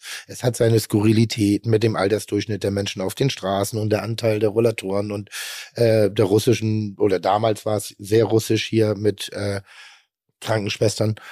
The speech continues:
Ähm, und dann bin ich halt irgendwann mal hier raus und ich glaub, hier, uh, so einen Berg hochgefahren, zweimal um die Kurve, rechts ein Wirtshaus, angehalten, hingesetzt, Maultaschen in Brühe.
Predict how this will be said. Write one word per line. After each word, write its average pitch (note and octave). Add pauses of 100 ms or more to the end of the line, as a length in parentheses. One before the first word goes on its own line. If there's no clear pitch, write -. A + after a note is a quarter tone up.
(360)
Ähm, A2 (420)
und B2+
dann B2
bin A#2+
ich B2
halt A2+
irgendwann A2+
mal G#2+
hier G#2
raus E3+
und B2
ich -
glaub, C3+
hier, -
uh, B3+
so D3+
einen C#3
Berg C#3+
hochgefahren, A#2+
zweimal C3+
um B2+
die A#2+
Kurve, A#2+
rechts B2
ein A2+
Wirtshaus, A2+ (460)
angehalten, A#2+
hingesetzt, A#2
Maultaschen A2+
in G2+
Brühe. G#2